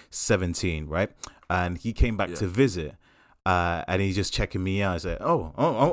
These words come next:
Speaker 1: okay, okay." And it's like, "You know the thing that, you know, when you haven't seen an uncle in a very long time and they give you little gropes up on your arms and stuff?" my,
Speaker 2: Right,
Speaker 1: my
Speaker 2: right.
Speaker 1: dad did that to me, but he did it for way too long. Then he grabbed me and he tried to, like,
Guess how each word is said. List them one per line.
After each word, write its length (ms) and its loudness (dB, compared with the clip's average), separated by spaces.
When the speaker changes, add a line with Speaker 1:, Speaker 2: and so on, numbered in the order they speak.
Speaker 1:
okay, 340 4
okay." 400 6
And 180 4
it's 120 2
like, 160 2
"You 60 4
know 100 4
the 100 2
thing 220 0
that, 120 0
you 80 0
know, 100 2
when 120 0
you 60 2
haven't 140 0
seen 180 -2
an 60 -4
uncle 320 0
in 60 0
a 40 0
very 220 0
long 200 -2
time 280 -2
and 100 -2
they 40 0
give 180 -4
you 100 0
little 220 -2
gropes 420 -2
up 200 -2
on 100 0
your 200 -2
arms 300 0
and 160 -2
stuff?" 380 -2
my, 160 2
Speaker 2:
Right, 160 -4
Speaker 1:
my 160 2
Speaker 2:
right. 100 -2
Speaker 1:
dad 240 2
did 160 -2
that 160 -2
to 100 -4
me, 100 0
but 120 -2
he 80 0
did 140 0
it 80 -6
for 100 -2
way 260 0
too 220 -4
long. 240 0
Then 140 -2
he 100 0
grabbed 320 -2
me 160 -2
and 100 -2
he 80 -4
tried 280 -4
to, 80 -6
like, 200 -4